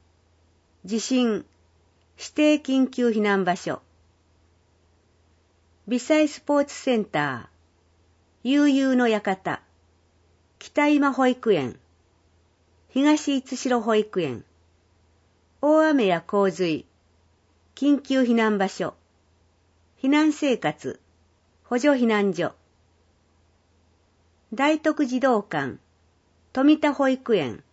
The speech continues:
避難生活。補助避難所。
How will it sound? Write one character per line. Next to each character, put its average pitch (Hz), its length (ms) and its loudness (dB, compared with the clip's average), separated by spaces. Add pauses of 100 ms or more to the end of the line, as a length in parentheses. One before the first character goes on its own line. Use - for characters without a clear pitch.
(1400)
避 254 80 0
難 294 240 4
生 269 260 -2
活。 - 440 -10 (680)
補 233 140 -4
助 277 160 4
避 247 100 0
難 202 300 0
所。 156 180 -8